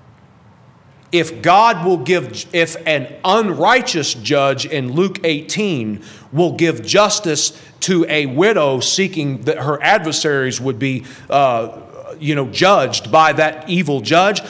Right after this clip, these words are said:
how much more will the righteous judge of all the earth judge evil in righteousness?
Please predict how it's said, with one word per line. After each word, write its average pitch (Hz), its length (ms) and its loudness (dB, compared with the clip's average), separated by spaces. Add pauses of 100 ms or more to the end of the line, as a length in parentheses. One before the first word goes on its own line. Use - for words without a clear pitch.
how 208 220 4
much 185 340 0
more 185 300 4
will 147 160 -2
the 135 120 -4
righteous 160 520 0
judge 160 300 -2
of 127 100 -4
all 139 160 2
the 117 180 -4
earth - 540 -2
judge 156 420 0
evil 156 380 0
in 131 200 -6
righteousness? 117 960 -2